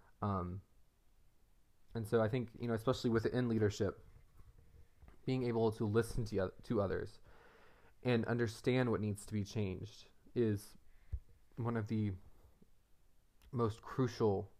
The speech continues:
um, practices that any leader can take, you know, and I think that's also what, what inspires people to be leaders.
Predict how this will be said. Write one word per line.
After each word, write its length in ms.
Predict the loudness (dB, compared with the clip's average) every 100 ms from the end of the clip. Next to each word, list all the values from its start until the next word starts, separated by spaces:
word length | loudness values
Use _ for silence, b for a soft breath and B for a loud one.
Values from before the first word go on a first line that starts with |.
| b b -10 -4
um, 400 | -2 -2 -4 -8 -14 -20 -20 -20 -20 _ -18
practices 640 | 0 2 2 -2 -2 -2
that 160 | -2 -2
any 180 | -2 -2
leader 240 | -4 -4
can 160 | -6 -6
take, 300 | -4 -4 -8 -20 b b b b b -4
you 80 |
know, 160 | 0 0
and 100 | 0
I 20 |
think 260 | 0 -2 0
that's 240 | 0 2 4
also 480 | 4 6 6 6 2 -12 _ 2
what, 200 | 4 4 0
what 160 | 0 0
inspires 560 | -2 -2 2 4 4
people 300 | 0 -4 -4 -6 -2
to 140 | -2
be 200 | -2 -2
leaders. 480 | -4 -8 -12 -16